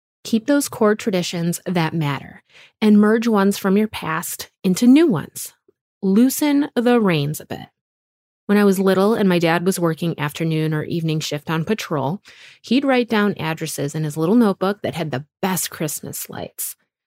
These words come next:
Then on an evening close to Christmas he was off,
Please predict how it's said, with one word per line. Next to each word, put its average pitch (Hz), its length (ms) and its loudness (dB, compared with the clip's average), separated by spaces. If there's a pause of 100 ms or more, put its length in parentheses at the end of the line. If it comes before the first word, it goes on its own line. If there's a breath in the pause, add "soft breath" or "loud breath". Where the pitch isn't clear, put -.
(140)
Then 202 340 4
on 190 220 0
an 170 200 -2
evening 202 320 4
close 277 320 0
to - 80 -4
Christmas 160 440 -4
he 160 100 -8
was - 200 -8
off, 165 460 -4